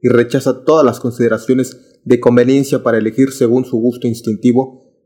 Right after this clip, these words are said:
hace en aras de la especie el sacrificio de su felicidad individual. Pero precisamente a causa de eso, no puede negarse cierta aprobación, porque ha preferido lo que más importa y obra según el sentido de la naturaleza,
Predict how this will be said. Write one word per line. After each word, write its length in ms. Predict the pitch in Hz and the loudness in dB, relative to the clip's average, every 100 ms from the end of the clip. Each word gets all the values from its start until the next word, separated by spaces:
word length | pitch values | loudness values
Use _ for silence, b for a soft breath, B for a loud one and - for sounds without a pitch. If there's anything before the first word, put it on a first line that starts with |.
| _ | _
hace 320 | 135 - 147 | 0 2 2
en 160 | 139 123 | 4 2
aras 220 | 135 151 | 2 0
de 100 | 127 | 0
la 60 | 110 | -2
especie 400 | 113 135 131 135 | -4 -4 -2 -2
el 60 | |
sacrificio 540 | 120 117 117 120 117 135 | -2 -4 -4 -2 0 0
de 60 | |
su 120 | 113 - | 0 -2
felicidad 420 | 113 113 113 123 | -2 -2 0 0
individual. 680 | 139 113 110 131 104 - _ _ _ _ _ _ - | 2 0 2 2 0 -6 _ _ _ _ _ _ 2
Pero 320 | 127 123 - | 4 4 2
precisamente 720 | 127 127 165 131 117 113 131 | -2 -2 -2 0 -2 -2 -2
a 80 | 123 | -2
causa 320 | 117 113 120 | -2 -2 -2
de 160 | 113 110 | 0 -2
eso, 380 | - 127 - _ _ _ _ | -4 -10 -12 _ _ _ _
no 160 | 143 131 | 0 4
puede 200 | 156 139 | 4 4
negarse 560 | 117 123 143 - 117 | 4 2 0 -2 -6
cierta 440 | 113 127 123 127 117 | -2 -2 0 0 0
aprobación, 800 | 117 110 113 - 127 107 - _ _ _ | 0 0 0 0 -2 -2 -10 _ _ _
porque 280 | - 120 135 | 0 2 2
ha 100 | 131 | 0
preferido 420 | 135 131 123 131 | -2 0 0 2
lo 140 | 123 120 | 0 -2
que 100 | 117 | -4
más 220 | 120 127 | -4 -4
importa 800 | 117 117 117 - 120 - _ _ | -2 0 0 -2 -6 -10 _ _
y 100 | 123 | 4
obra 200 | 131 139 | 6 4
según 300 | 131 120 123 127 | 2 0 0 0
el 80 | |
sentido 400 | 120 113 107 127 | -2 -4 0 0
de 80 | 123 | 2
la 80 | 113 | 0
naturaleza, 600 | 104 110 110 110 110 | -2 -2 -2 -2 -4